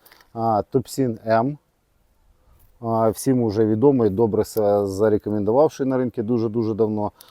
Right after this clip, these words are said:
І за Magnicure Sensation я вже вам сказав. Тобто вам на вибір, а, є або, або, або.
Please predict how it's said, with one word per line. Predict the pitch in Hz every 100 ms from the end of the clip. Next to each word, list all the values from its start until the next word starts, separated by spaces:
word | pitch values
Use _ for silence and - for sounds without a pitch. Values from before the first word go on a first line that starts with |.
| _ - -
І | 170 185 170 _ _ _ _ _
за | 101 104
Magnicure | 113 101 104 - 113
Sensation | 120 104 - 92 - 117 - 87
я | 90
вже | 92 85
вам | 82 82
сказав. | - 85 76 69 - - - _ -
Тобто | 156 - 190 - _
вам | 107 131 127 110
на | 123
вибір, | 131 120 92 92 - _
а, | 107 101
є | 104 107 110 85 _ _
або, | 110 123 175 190 - -
або, | 87 87 120 117 98
або. | 104 90 82